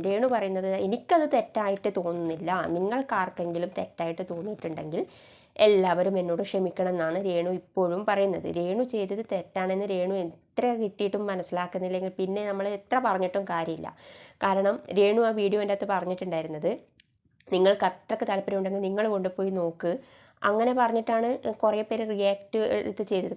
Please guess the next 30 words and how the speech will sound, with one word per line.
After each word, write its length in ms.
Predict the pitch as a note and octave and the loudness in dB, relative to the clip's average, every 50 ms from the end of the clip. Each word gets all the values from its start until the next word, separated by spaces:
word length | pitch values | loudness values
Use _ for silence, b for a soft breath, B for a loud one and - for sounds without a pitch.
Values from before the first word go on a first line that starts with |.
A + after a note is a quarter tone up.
| - | -4
കാരണം 260 | F#3+ F#3+ F#3+ G3+ G#3+ A3 G#3+ | -4 -2 -2 -2 -2 -2 -2
രേണുവിൻ്റെ 380 | G#3 G3+ G3+ G#3 G#3+ A3 A#3+ A3+ A#3 | -2 -2 -2 -2 -2 -2 -4 -4 -4
കുട്ടിയെ 300 | G#3 - - G3+ G#3 G#3 G#3 | -4 -2 -2 -2 -2 -2 -4
മറ്റുള്ളവർ 400 | G3 G3+ - G#3+ G3+ G3+ G#3 A3 G#3+ | -8 -6 -6 -4 -2 -2 -2 -2 -2
നോക്കണം 340 | G#3+ G3+ G3 G3 - G3 G3+ G#3 | 0 -2 -2 -2 -2 -2 -2 -2
എന്ന് 100 | G#3 - G#3+ | -4 -4 -4
പറയുന്നതിൻ്റെ 520 | G3+ G3 G3 G3 G3 G3 G3 G3 G3 G3 G3 | -4 -2 -2 -2 -2 -2 -2 -2 -4 -4 -6
അകത്ത് 200 | F#3+ - G#3+ A3 - - G3+ G3 | -6 -4 -4 -4 -2 0 0 0
ഒരു 160 | F#3 G3+ A#3+ A#3+ A3+ - - _ - - G#3 | 2 2 2 0 0 -4 -8 _ -6 -2 0
ലോജിക്കും 420 | G3+ G3+ F#3 F#3+ F#3+ - A3 A3 G#3+ F#3+ | 0 2 0 -2 -4 -4 -2 -2 -2 -2
ഇല്ലാത്തൊരു 360 | F#3 G3 F#3+ - G3+ G3+ G#3 A3 | -2 -4 -2 -2 -2 -2 0 0
കാര്യമാണ്. 360 | G#3 F#3+ F#3+ F3 E3+ E3+ F3 - b b b b b b b b b | 0 0 0 -2 -4 -4 -8 -10 b b b b b b b b b
ഇപ്പോൾ 240 | A3 G3 - A#3 A3+ A#3 - - G#3 G3+ G3+ | -4 0 2 2 2 4 4 4 6 6 6
അതുമായി 360 | G3 G3 A3+ A#3+ A#3+ B3+ C4 A#3 | 6 6 6 6 6 6 6 6
ബന്ധപ്പെട്ടിട്ടാണ് 600 | A3+ A3 G#3+ G#3+ - G#3+ G#3 G#3 A3 G#3 G3+ G#3 G#3+ G#3 | 4 4 4 2 2 2 2 2 2 2 2 2 2 2
രേണുവിൻ്റെ 440 | B3 G3+ F#3+ F#3+ G#3 G#3 G#3 G3+ A3 | 2 2 2 2 0 0 -2 -2 -2
സുഹൃത്ത് 460 | - G#3+ F#3+ F3+ E3+ E3+ - - G#3 G#3+ G#3 G3+ | -2 -2 0 0 0 -2 -2 -4 -4 -2 -2 -2
നിമിഷ 380 | G3 G3 G3 F#3 - - G3+ G3+ F#3+ | -2 -2 -2 -2 -2 -2 -2 -2 0
ബൈജു, 280 | F#3+ F3+ E3+ D#3 F3 - - - G2 | 0 0 0 -2 -4 -8 -6 -4 -2
ആ, 20 | F#2+ - F#3 - b b b b b b | -2 -2 -2 -6 b b b b b b
അവരുടെ 240 | G#3 G#3+ A3 A3 A3+ A#3 | 4 6 6 6 6 6
ഒരു 80 | A#3 A#3 | 4 4
ഇൻ്റർവ്യൂ 300 | A3 G3+ G#3+ G#3+ G3+ A3 G#3 | 2 2 0 2 2 2 2
ഒക്കെ 140 | - A3 G#3+ - | 2 2 0 2
പുറത്ത് 240 | G3+ - - - F#3+ | 0 0 2 2 4
വന്നിട്ടുണ്ട്. 380 | F#3 E3+ E3 E3 - E3 D#3 D#3+ - - G3 | 4 4 2 0 0 -2 -2 -4 -2 0 0
അവരതിൻ്റെ 400 | G3 A3 G3+ G#3+ G3+ A3 G3+ G3+ G3+ | 2 2 2 2 0 0 0 0 0
അകത്ത് 120 | G#3+ G#3+ G#3+ | 0 0 0
പറയുന്നുണ്ട്, 380 | G#3 G3 G3 F#3 F3 E3+ E3 E3+ - - F3+ F3+ | 0 0 0 0 -2 -2 -2 -4 -2 0 -2 -2
"അത്രയ്ക്ക് 380 | F3+ - - A#3 A#3 - B3 | -2 -2 -2 -4 -2 0 0